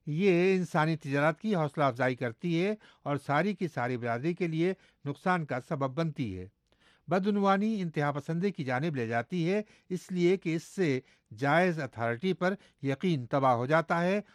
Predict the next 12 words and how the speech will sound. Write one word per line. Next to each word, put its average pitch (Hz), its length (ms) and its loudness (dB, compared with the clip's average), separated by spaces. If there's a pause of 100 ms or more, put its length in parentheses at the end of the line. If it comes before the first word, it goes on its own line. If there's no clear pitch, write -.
(100)
اور 170 140 0
اس 156 160 0
بات 143 240 2
سے 170 300 -4 (260)
داعش 151 380 2
جیسے 147 400 -2
پرتشدد 156 760 -4 (240)
انتہا 143 400 0
پسند 131 480 -4
گروپوں 135 400 -2
سے 196 140 0 (280)
زیادہ 143 460 2